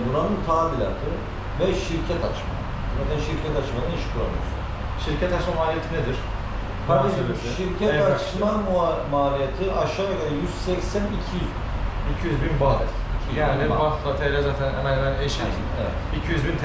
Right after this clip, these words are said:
Speaker 2: L'ye denk geliyor.
Speaker 1: Aynen.
Speaker 2: Ee, bu sadece evrak işlemleri, evrak,
Speaker 1: Evrak işlemleri.
Speaker 2: yani muhasebesi,
Speaker 1: E, bunun
Speaker 2: açılışı vesaire.
Speaker 1: şimdi,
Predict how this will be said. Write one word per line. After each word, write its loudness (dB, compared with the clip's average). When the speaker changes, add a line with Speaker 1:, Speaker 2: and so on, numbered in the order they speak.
Speaker 2:
L'ye 4
denk 0
geliyor. 2
Speaker 1:
Aynen. 0
Speaker 2:
Ee, 2
bu 2
sadece 4
evrak 2
işlemleri, 0
evrak, 4
Speaker 1:
Evrak 2
işlemleri. 0
Speaker 2:
yani 0
muhasebesi, 2
Speaker 1:
E, 4
bunun 4
Speaker 2:
açılışı -2
vesaire. 0
Speaker 1:
şimdi, 4